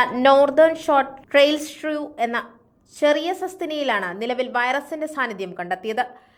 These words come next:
നിപ്പ വൈറസ് പോലെ വവ്വാലുകളാണ് ക്യാംഹിൽ വൈറസിന്റെയും വാഹകർ. വവ്വാലുകളിൽ നിന്ന് മനുഷ്യരിലേക്കും മറ്റു മൃഗങ്ങളിലേക്കും വൈറസ് പകരാമെന്ന് ഗവേഷകർ കണ്ടെത്തി. പാരാമിക്സോവൈറിഡേ എന്ന വൈറസ് കുടുംബത്തിൽ വരുന്നതാണ്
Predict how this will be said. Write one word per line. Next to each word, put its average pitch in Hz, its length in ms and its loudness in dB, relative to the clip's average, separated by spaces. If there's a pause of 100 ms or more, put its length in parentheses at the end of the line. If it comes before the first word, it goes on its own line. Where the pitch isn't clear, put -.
(220)
നിപ്പ 370 220 -6 (180)
വൈറസ് 415 380 -6
പോലെ 339 200 0
വവ്വാലുകളാണ് 311 840 0 (180)
ക്യാംഹിൽ 277 480 -4
വൈറസിന്റെയും 277 680 -6
വാഹകർ. 196 500 -6 (560)
വവ്വാലുകളിൽ 392 720 -2
നിന്ന് 381 140 -6
മനുഷ്യരിലേക്കും 294 880 -6 (220)
മറ്റു 254 280 -6
മൃഗങ്ങളിലേക്കും 311 760 -2
വൈറസ് 226 440 -6
പകരാമെന്ന് 254 760 -4 (180)
ഗവേഷകർ 349 640 -2
കണ്ടെത്തി. 180 440 -10 (120)
പാരാമിക്സോവൈറിഡേ 302 1300 -2 (100)
എന്ന 269 240 -2 (260)
വൈറസ് 277 460 0
കുടുംബത്തിൽ 330 540 0
വരുന്നതാണ് 262 420 -2